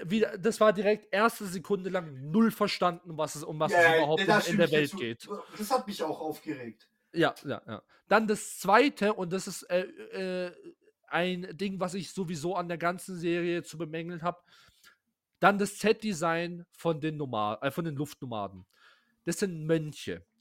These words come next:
Speaker 1: Denkst du, die haben da einen fucking Markt und Scheißdreck und, „Ey, sch-, hier, schaut euch mal meine nicen Ketten an“ und so weiter? Es sind Mönche. Schaut mal, schaut euch den fucking Anime an. Haben die da, ist da irgendwie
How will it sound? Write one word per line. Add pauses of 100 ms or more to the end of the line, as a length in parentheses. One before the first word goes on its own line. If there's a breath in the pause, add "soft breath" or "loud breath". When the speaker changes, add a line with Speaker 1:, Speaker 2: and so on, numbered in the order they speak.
(380)
Speaker 1:
Denkst
du,
die
haben
da
einen
fucking
Markt
und
Scheißdreck
und,
„Ey, (300 loud breath)
sch-,
hier,
schaut
euch
mal
meine
nicen
Ketten
an“
und
so
weiter? (280 soft breath)
Es
sind
Mönche. (680)
Schaut
mal, (180)
schaut
euch
den
fucking
Anime
an. (220 soft breath)
Haben
die
da,
ist
da
irgendwie